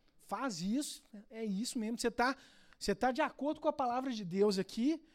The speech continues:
e você já recebeu um sim de Deus, vamos tomar decisão. Eu vejo que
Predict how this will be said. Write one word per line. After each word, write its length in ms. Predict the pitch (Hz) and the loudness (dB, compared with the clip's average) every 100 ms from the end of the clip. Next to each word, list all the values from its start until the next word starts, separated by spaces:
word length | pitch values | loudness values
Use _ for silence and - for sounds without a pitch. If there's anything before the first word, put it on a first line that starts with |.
| _ _ | _ _
e 40 | 190 | 0
você 140 | 247 | 2
já 100 | 240 | 4
recebeu 440 | 254 269 254 202 302 | 4 4 2 2 2
um 40 | |
sim 160 | - 330 | 0 -2
de 120 | 202 | -2
Deus, 580 | 165 247 330 - - - _ _ _ - | 0 0 0 -4 -10 -12 _ _ _ -2
vamos 260 | 190 294 | 0 2
tomar 220 | 311 302 | 2 0
decisão. 560 | 294 311 311 190 202 277 - - - - 170 | 0 -2 -2 -2 -2 -4 -8 -20 -20 -6 -2
Eu 80 | |
vejo 300 | 190 240 247 | 2 2 2
que 240 | - 254 | 0 -2